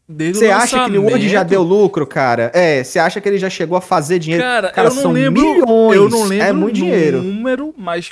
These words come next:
Speaker 1: quando o jogo lançou, cara, eles venderam muito, cara. Se alguém
Speaker 2: Pois
Speaker 1: tiver
Speaker 2: é,
Speaker 1: o
Speaker 2: mas,
Speaker 1: número
Speaker 2: ó,
Speaker 1: aí.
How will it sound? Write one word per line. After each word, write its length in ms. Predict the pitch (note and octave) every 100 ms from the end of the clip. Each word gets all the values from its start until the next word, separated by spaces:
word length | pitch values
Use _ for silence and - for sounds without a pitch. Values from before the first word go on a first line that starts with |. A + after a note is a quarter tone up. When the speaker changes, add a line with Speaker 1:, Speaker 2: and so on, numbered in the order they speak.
| _
Speaker 1:
quando 380 | E3 F3 A#3+ C#4
o 60 |
jogo 300 | G3+ F#3 G3 G#3
lançou, 340 | G#3 - F3
cara, 280 | - D#3+ E3
eles 160 | E3+ F3
venderam 440 | F3+ D#3+ D#3+ F#3+
muito, 720 | G3+ D3+ C#3 C#3+ D#3 G#3 G3+ -
cara. 380 | C#3+ B2 B2 - _ _ -
Se 120 | D#3
alguém 140 | E4+
Speaker 2:
Pois 60 | G3
Speaker 1:
tiver 140 | A3+
Speaker 2:
é, 40 | A3
Speaker 1:
o 20 |
Speaker 2:
mas, 140 | A3+
Speaker 1:
número 200 | - G3
Speaker 2:
ó, 40 | F3+
Speaker 1:
aí. 300 | D#3 F3+